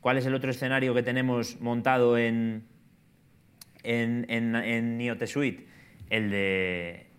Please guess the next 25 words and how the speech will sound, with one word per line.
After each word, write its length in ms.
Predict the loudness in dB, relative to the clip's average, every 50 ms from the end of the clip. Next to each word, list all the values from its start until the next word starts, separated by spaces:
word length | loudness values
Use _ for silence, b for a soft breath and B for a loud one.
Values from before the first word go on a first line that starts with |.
| -12 -10
el 160 | -8 -6 -4
de 160 | -4 -4 -4
mantenimiento 580 | -4 -6 -6 -4 -6 -6 -4 -6 -6 -4 -4 -4
predictivo, 600 | -4 -2 -2 -4 -4 -8 -10 -10 -10 -10 -12 -16 -20 -18 _
¿vale? 300 | -8 -6 -4 -4 -4 B B B B B
Este 240 | -8 -6 -2 0 0
me 120 | 2 4
va 100 | 4 4
a 60 | 4
decir, 520 | 4 2 2 2 2 2 2 2 -2 B B B B B B B B B B -20 -20 -20 -20 -20 -20 -20 -6 -2
por 120 | 0 0
ejemplo, 400 | 2 2 2 4 6 6 6 6
en 220 | 6 4 2 2
el, 220 | 4 2 2 2 0
en 120 | 0 -2
el 140 | -2 -2 -2
ejemplo 260 | -2 0 0 2 2
que 120 | 4 4 4
viene 360 | 4 4 4 4 2 2 2
es 100 | 2 2
de 120 | 4 4
un, 600 | 4 6 4 4 4 2 2 0 -4 -6 -8 -14 -20 -20 -20 -20 -20 -20 -20 -20 _ _ _ _ _
de 160 | -2 0 2
un 120 | 2 4 2
avión, 480 | 2 2 4 4 2 2 0 -2 -6